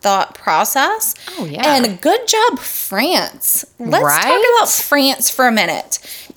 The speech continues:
Speaker 1: And the fact that if you go into a pharmacy and ask for, you know what, I didn't dig into that aspect, which now I see I probably should have,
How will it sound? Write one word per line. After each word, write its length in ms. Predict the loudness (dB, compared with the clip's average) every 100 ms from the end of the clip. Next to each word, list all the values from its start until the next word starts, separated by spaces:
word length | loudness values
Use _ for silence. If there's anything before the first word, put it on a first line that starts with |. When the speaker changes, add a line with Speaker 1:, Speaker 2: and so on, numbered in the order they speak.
| 0
Speaker 1:
And 380 | 2 4 4
the 80 | 2
fact 440 | 0 0 0 0 0
that 180 | 0 0
if 100 | -2
you 140 | 0
go 160 | 4 4
into 220 | 2 0
a 60 | 0
pharmacy 580 | 0 0 0 0 -2
and 240 | -2 -2 -2
ask 380 | -2 0 -2 -4
for, 320 | -2 -2 -2 -6 -20 -20 -20 -14 0
you 80 |
know 80 | 4
what, 160 | 4 2
I 60 |
didn't 540 | -2 0 0 2 0 2
dig 280 | 2 0 0
into 420 | -2 -2 -2 -6 -8
that 640 | -4 0 0 0 -4 -6
aspect, 640 | -6 -4 -4 -2 -4 -4 -10
which 280 | -8 -6 -4
now 240 | -4 -4
I 260 | -4 -6 -6
see 260 | -6 -4
I 60 | -4
probably 280 | -4 -6 -4
should 220 | -6 -6
have, 340 | -6 -4 -6